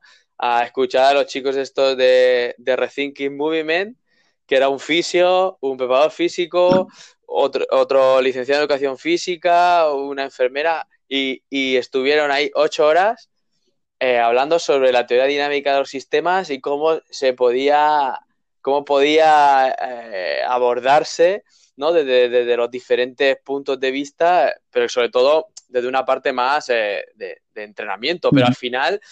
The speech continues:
Speaker 1: eh, está, estuvimos ahí, eh, con, eh, explicando cosas que, que, eh, usando u-, una nueva forma de comunicar, ¿no? Porque al final, eh, usan palabras que no has escuchado nunca y di-, y que,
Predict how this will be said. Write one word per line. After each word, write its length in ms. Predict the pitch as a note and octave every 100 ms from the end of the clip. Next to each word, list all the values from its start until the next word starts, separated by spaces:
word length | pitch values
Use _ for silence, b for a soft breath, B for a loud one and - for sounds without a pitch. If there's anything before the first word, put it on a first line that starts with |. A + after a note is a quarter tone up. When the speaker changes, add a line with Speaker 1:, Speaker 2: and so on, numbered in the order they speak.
| B B _
Speaker 1:
eh, 260 | B2 A2+ A2
está, 360 | B2+ B2 D3 D3
estuvimos 460 | C3+ - C#3 D#3 D#3+
ahí, 380 | D#3 F3 C#3 - _ _ _ _
eh, 420 | - - - - - - _ _ _ _
con, 280 | - C3 -
eh, 40 | - - - - _
explicando 640 | C3 - C#3 C#3+ E3+ E3+
cosas 720 | D#3 F3 G3 F#3+ G#3 A3+ - _ _ _
que, 440 | C3+ B2+ A#2+ G2+ B2
que, 440 | C3 A#2+ A#2 A2+ - _ - -
eh, 320 | - B2 A#2 A#2
usando 720 | B2+ D3 D#3 E3 C3+ A2+ _ _ _
u-, 200 | D3 D3
una 340 | - D3 D3 C#3
nueva 340 | D3 D#3 D3
forma 480 | C3 C#3+ E3 E3+ D3
de 140 | C3+ C3
comunicar, 680 | B2+ B2 A#2 G#2+ C3+ F3+
¿no? 160 | E3+ G3+
Porque 220 | F3 B2+
al 60 | A#2+
final, 400 | B2 A#2 C#3 C#3
eh, 220 | - -
usan 300 | C#3 C#3 C#3
palabras 500 | C3+ B2+ D3+ D3+ B2
que 160 | - B2
no 80 | C3
has 140 | B2+
escuchado 480 | C#3+ C#3 - C3+ A#2+
nunca 400 | B2 E3 D#3+ C#3
y 80 | B2
di-, 120 | B2+
y 160 | C3 A#2
que, 220 | A#2+ B2